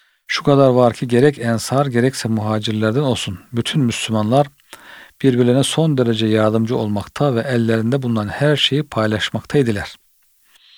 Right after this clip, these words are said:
Hatta o dönemdeki bu paylaşım ve yardımlaşma örneğinin bir benzerini tarihin kaydetmediği, herkesin kabul ettiği bir gerçektir. Yani o, öylesine bir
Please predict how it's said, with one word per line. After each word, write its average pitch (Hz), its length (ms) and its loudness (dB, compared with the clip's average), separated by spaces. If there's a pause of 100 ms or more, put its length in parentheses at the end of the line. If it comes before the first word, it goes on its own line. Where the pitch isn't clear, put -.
(500)
Hatta 127 360 0
o 139 160 2
dönemdeki 117 520 0
bu 143 120 0
paylaşım 117 600 -2
ve 120 360 0
yardımlaşma 113 800 -2
örneğinin 104 500 -2
bir 135 220 0
benzerini 110 520 -2 (680)
tarihin 120 440 2
kaydetmediği, 110 880 -2 (500)
herkesin 127 460 -2
kabul 123 320 -2
ettiği 120 280 -2
bir 147 80 0
gerçektir. - 680 -6 (260)
Yani 120 120 -20 (320)
o, 127 120 -2
öylesine 120 400 -4
bir 113 240 -6